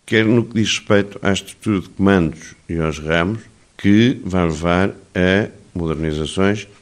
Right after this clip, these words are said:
de natureza estrutural que são bem necessárias. Outro tipo de modernização que é necessária prende-se com as, as estruturas de carreiras, que naturalmente terão que se ajustar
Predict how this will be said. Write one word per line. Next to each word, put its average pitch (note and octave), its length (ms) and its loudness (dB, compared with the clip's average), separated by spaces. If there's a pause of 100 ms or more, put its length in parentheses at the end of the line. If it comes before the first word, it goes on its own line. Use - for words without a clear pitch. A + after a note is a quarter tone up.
(140)
de F#2 60 -10
natureza E2+ 480 -2
estrutural G2 720 -2
que - 180 -18
são G2+ 400 -2
bem F#2+ 260 -2
necessárias. F#2 580 -8 (280)
Outro E3+ 300 2
tipo A2+ 300 0
de A#2 40 0
modernização A2 760 2
que - 120 -6
é G#2+ 60 0
necessária F#2 640 -2 (300)
prende-se F#2+ 420 0
com F#2+ 500 0 (320)
as, G2+ 560 0 (220)
as G2 60 -4
estruturas G#2+ 680 -2
de - 60 -10
carreiras, E2+ 580 -2
que - 160 -12
naturalmente G#2 440 -2
terão A2+ 260 0
que A#2 120 -12
se - 180 -8
ajustar D#2+ 720 -4